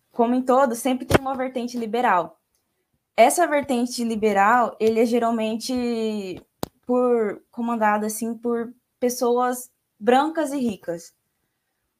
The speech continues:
A gente sabe que o nosso, no-, a, nosso país é formado por classes, tem a classe que oprime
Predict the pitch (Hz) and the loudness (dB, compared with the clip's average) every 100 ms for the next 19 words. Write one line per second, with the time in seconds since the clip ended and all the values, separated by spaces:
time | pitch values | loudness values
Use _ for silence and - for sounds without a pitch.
0 | _ 202 226 247 254 214 208 240 247 233 | _ 0 0 0 2 2 0 -2 -2 -2
1 | 220 208 214 233 226 214 196 190 - _ | 0 -2 -2 -4 -2 -2 -4 -8 -14 _
2 | _ - 220 - - 196 - - 214 214 | _ -6 -4 -2 -2 -2 -4 -6 -6 -4
3 | 233 208 208 214 214 226 208 196 202 - | -4 -4 -2 -4 -4 -4 -2 -4 -6 -8
4 | 214 208 190 185 214 285 320 - - 208 | -8 -4 0 0 -2 -8 -10 -10 -4 -4
5 | 202 202 190 196 208 - 208 208 208 220 | -4 -6 -8 -8 -14 -10 -10 -10 -10 -6
6 | 240 240 240 | -4 -4 -6